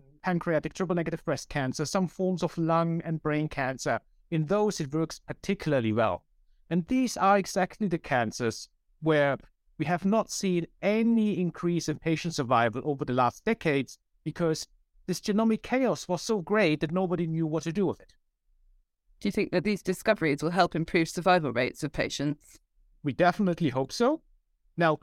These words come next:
Speaker 1: our academic research in itself doesn't do anything for patients. I mean, we just write a nice paper,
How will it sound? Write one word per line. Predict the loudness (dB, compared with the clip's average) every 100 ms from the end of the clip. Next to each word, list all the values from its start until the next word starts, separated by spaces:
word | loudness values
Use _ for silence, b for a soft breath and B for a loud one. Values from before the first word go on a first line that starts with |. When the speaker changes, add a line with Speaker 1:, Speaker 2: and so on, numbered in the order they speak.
| _
Speaker 1:
our | 2 2
academic | 2 0 -2 2 2 2 0
research | -2 0 0 0
in | 0 0
itself | 0 2 2 2 2
doesn't | 0 2
do | 4
anything | 4 4 2 -4 -6
for | -8
patients. | -6 -4 -2 0 0
I |
mean, | 0 0 0
we |
just | 0 0 0
write | 4 2 2
a |
nice | 0 0 0
paper, | -2 -2 -2 2 2 2